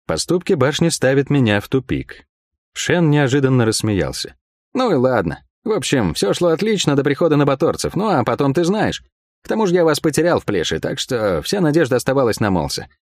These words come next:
Ты рано или поздно должен был к ней прийти. Да,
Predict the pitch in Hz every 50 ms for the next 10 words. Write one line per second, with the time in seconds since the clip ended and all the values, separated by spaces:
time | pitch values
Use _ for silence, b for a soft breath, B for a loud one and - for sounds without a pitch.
0 | _ _ _ _ _ _ - 123 123 127 135 131 131 131 131 147 156 139 127 135
1 | 135 147 139 127 143 143 151 156 139 - 175 170 156 170 190 190 - 180 123 -
2 | - _ _ _ _ _ _ _ _ _ _ _ _ _ _ - - 90 80 73
3 | 71 67 62 - -